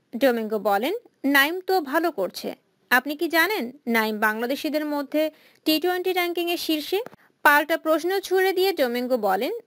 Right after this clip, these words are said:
"আমি আপনাকে প্রশ্ন করব, এই সিরিজে কয়জন ওপেনার রান করতে পেরেছে? অস্ট্রেলিয়ার বোলিং আক্রমণ অনেক ভালো। হ্যাজেলউড স্টার্ক বিশ্বের সেরা বোলার।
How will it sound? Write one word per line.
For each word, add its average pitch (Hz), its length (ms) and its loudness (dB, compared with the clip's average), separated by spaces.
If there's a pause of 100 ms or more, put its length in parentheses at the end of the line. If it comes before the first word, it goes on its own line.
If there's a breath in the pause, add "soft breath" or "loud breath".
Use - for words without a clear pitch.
(100)
"আমি 311 280 4
আপনাকে 370 380 0
প্রশ্ন 349 440 -2
করব, - 340 -6 (280)
এই 311 200 4
সিরিজে 381 380 -2 (120)
কয়জন 339 420 4
ওপেনার 381 360 0
রান 208 200 2
করতে 190 300 -6
পেরেছে? 185 460 -6 (800 soft breath)
অস্ট্রেলিয়ার 392 640 2
বোলিং 269 380 2
আক্রমণ 381 480 -2 (120)
অনেক 277 300 0
ভালো। 247 400 -4 (260)
হ্যাজেলউড 269 720 0 (200)
স্টার্ক 302 320 0 (140)
বিশ্বের 302 360 0
সেরা 370 320 2
বোলার। 208 340 -4